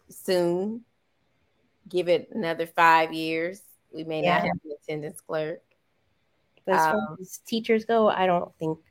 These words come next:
Speaker 1: Teachers, yeah. I think it, it's too much inspiration and too much,
Speaker 2: Agree.
Speaker 1: um, yeah, we touch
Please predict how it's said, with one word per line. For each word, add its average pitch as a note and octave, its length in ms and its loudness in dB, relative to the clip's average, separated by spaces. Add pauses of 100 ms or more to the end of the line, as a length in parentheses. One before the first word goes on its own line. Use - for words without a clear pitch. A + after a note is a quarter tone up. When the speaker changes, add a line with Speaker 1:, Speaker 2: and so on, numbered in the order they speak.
(120)
Speaker 1:
Teachers, F#3 500 -4
yeah. D3 460 2
I F#3 120 6
think F3+ 480 -2
it, - 200 -6
it's - 320 -6
too - 160 -8
much F#3+ 280 0
inspiration E3+ 960 -4
and D3+ 220 -8
too E3+ 180 -12
much, D#3+ 300 -4 (240)
Speaker 2:
Agree. D3 160 -4
Speaker 1:
um, D3+ 180 -4 (1200)
yeah, D#3 260 2
we F#3 160 -4
touch - 520 -8